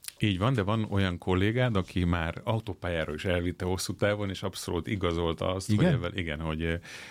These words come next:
Speaker 1: hogy, hogy lehet elképesztő gyorsan tölteni, és nagyon, nagyon meg is tartja, ö, a töltési sebességet.
Speaker 2: Még egy dolgot kell említenem, aztán beszéljünk már az i háromról, mert az egy nagyon különleges autó szintén. Szóval a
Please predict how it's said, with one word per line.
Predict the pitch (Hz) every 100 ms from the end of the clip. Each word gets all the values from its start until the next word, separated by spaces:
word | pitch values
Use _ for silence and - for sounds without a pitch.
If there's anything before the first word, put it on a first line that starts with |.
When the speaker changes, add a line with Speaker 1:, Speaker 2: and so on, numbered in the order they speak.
| -
Speaker 1:
hogy, | - 85 85 85
hogy | 90
lehet | 87 87 87 -
elképesztő | 87 87 90 87 - 80 -
gyorsan | 82 82 - 87
tölteni, | 82 90 87
és | 82
nagyon, | 92 85 82
nagyon | 82 80
meg | 78 80
is | 82 -
tartja, | 82 78 - 80 80 - -
ö, | 80 78 76 -
a | -
töltési | - 82 78 78 -
sebességet. | - 80 82 - 170
Speaker 2:
Még | 160
egy | 156
dolgot | 127 117 110
kell | 127 113
említenem, | 113 110 101 104 101
aztán | 92 - 107 107 104 -
beszéljünk | 101 107 - 95 92
már | 92
az | 90
i | 101 95 80
háromról, | - 85 87 87 87 87
mert | 85 -
az | 82
egy | 82
nagyon | 107 90
különleges | 78 85 82 78 80
autó | 85 82 85
szintén. | - 80 82 101 110
Szóval | - 107
a | 101